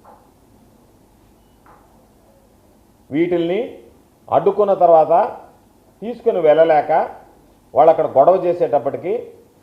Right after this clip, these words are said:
బలవంతంగా వాళ్ళని తొక్కించుకుంటూ పోవడానికి సిద్ధపడి కొన్ని ట్రాక్టర్లు వెళ్ళిపోయాయి. వీళ్ళు ఆ ట్రక్కులు తీసుకుని వెళ్ళలేక అవి ఇసుకలో కూరుకుపోవడంతో బలవంతంగా ఇంజన్లు తీసుకెళ్ళిపోయి ఆ ట్రక్కులను వదిలేసి వెళ్ళిపోయారు.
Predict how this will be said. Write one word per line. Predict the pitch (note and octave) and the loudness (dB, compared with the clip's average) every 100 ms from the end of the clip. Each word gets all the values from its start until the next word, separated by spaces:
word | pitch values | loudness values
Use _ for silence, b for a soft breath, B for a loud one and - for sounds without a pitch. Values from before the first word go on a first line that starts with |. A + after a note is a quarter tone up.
| _ _ | _ _
బలవంతంగా | - D#3+ F3 F3 F3+ E3 D3 A2 | 2 4 4 2 -2 0 -2 -2
వాళ్ళని | G#2+ C#3+ C3+ - | -4 -2 -4 -6
తొక్కించుకుంటూ | E3+ F3 G#3 F#3 F3 F3 | -6 -6 -10 -10 -4 -2
పోవడానికి | E3+ D#3+ D3+ D3 B2+ | 2 0 0 -4 -6
సిద్ధపడి | B2 C3 C#3+ D#3 | -8 -6 -4 -4
కొన్ని | - C#3 C3 | -6 -8 -6
ట్రాక్టర్లు | B2 C3 C#3 C3+ | -4 -4 -8 -8
వెళ్ళిపోయాయి. | A#2+ C#3 D3 D#3+ G3 - - _ _ _ _ _ _ _ | -6 -6 0 0 0 -6 -18 _ _ _ _ _ _ _
వీళ్ళు | A#2+ E3+ F#3 F#3 F3 D3+ D3+ - - _ _ _ A2 | -4 -2 0 2 2 2 0 -8 -20 _ _ _ -6
ఆ | C3 | -4
ట్రక్కులు | - D#3 D#3 G3+ F#3+ | -2 -4 -4 -4 -4
తీసుకుని | F3 G3 - G3 | -8 -16 -12 -10
వెళ్ళలేక | E3+ D3 E3 E3 D#3 D#3+ D3+ C3+ - - | -4 2 4 2 2 0 0 -2 -8 -12
అవి | C3 | -12
ఇసుకలో | C3+ G3+ G3 E3+ | -12 -8 -6 -6
కూరుకుపోవడంతో | - F3+ E3+ D#3+ D#3 D3+ D#3 D#3 C3 - - _ _ _ - | -6 -10 -6 -2 -2 -2 2 4 4 0 -12 _ _ _ 0
బలవంతంగా | C3 E3 E3 E3+ D#3+ E3 | 2 2 0 -2 -2 -4
ఇంజన్లు | C#3+ E3 F#3 F3 D3+ | -6 -6 -6 -6 -8
తీసుకెళ్ళిపోయి | D3 D3 D3+ C#3+ D3 D3 B2+ A2+ - - | -10 -6 -8 -6 -6 -4 -4 -6 -16 -16
ఆ | - | -10
ట్రక్కులను | A#2+ B2+ D3+ C3 | -6 -4 -6 -6
వదిలేసి | G#2+ A2+ G2+ F2+ | -8 -8 -10 -12
వెళ్ళిపోయారు. | F2+ F2 D2+ | -14 -12 -12